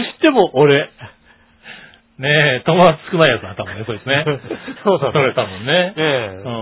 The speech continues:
Speaker 2: うん。しょうがないね。
Speaker 1: そうですね。
Speaker 2: あ、ありがとうございます。
Speaker 1: ありがとうございます。
Speaker 2: そんな画像検索ね、
Speaker 1: うん。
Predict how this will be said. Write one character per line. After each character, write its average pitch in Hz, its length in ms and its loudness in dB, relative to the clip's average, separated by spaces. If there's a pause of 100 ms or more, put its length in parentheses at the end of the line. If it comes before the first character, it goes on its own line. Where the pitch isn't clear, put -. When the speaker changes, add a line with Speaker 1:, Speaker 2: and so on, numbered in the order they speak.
(380)
Speaker 2:
う 127 40 -14
ん。 143 40 -10
し 151 40 -4
ょ 160 100 0
う 147 120 0
が 107 60 -8
な 95 80 -12
い - 20 -14
ね。 127 240 -10 (140)
Speaker 1:
そ 131 100 -10
う 113 40 -14
で 101 140 -20
す - 40 -20
ね。 123 420 -10 (300)
Speaker 2:
あ、 143 160 2
あ 156 40 4
り 185 80 4
が 185 80 2
と 165 60 0
う 160 40 2
ご 147 60 0
ざ 139 120 0
い - 20 -6
ま 135 160 -4
す。 - 40 -8
Speaker 1:
あ 175 40 -2
り 170 60 0
が 165 100 0
と 131 80 -6
う - 20 -4
ご - 40 -6
ざ 107 60 -6
い 101 40 -6
ま 98 60 -12
す。 95 40 -10
Speaker 2:
そ 233 60 -6
ん - 20 -4
な 233 80 -2
画 233 160 2
像 277 160 -6
検 294 160 -4
索 165 160 0
ね、 139 320 -2
Speaker 1:
う 160 40 -16
ん。 123 180 -16